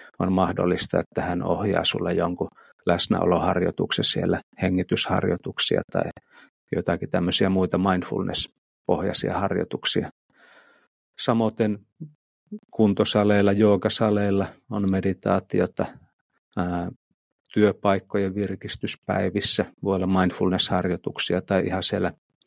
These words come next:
arjen keskelläkin. Kouluissa, päiväkodeissa, vähän niin kuin kaikilla elämäalueilla, vanhainkodeissa. Ää, eli,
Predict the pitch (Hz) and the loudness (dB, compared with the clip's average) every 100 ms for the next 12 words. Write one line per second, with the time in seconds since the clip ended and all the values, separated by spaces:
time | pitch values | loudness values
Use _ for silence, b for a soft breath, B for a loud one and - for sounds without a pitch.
0 | B B B B _ _ 143 - 139 101 | B B B B _ _ -18 -10 0 0
1 | 90 90 90 95 - - 92 87 - 92 | 2 -2 -2 -2 -2 -2 -4 -4 -6 -8
2 | - _ _ _ _ - B B B _ | -10 _ _ _ _ -20 B B B _
3 | _ _ _ - 110 104 104 101 - - | _ _ _ 2 4 4 4 0 0 -4
4 | - 110 101 95 - 101 98 92 - 92 | -2 0 2 2 -2 -4 -2 -2 -2 -4
5 | - 123 147 135 131 131 117 104 98 92 | -4 0 0 0 0 2 2 2 -2 -4
6 | - _ - 90 90 87 85 87 87 85 | -6 _ -6 0 0 0 -4 -4 -4 -4
7 | 82 87 104 101 95 92 - 90 87 85 | -6 -2 0 0 -2 -4 -2 0 0 0
8 | - - - _ _ _ b b b _ | 0 0 -4 _ _ _ b b b _
9 | - - 92 92 110 - _ _ _ _ | -2 0 2 0 -4 -8 _ _ _ _
10 | _ _ _ _ _ _ _ _ _ _ | _ _ _ _ _ _ _ _ _ _
11 | 98 104 101 | -2 2 0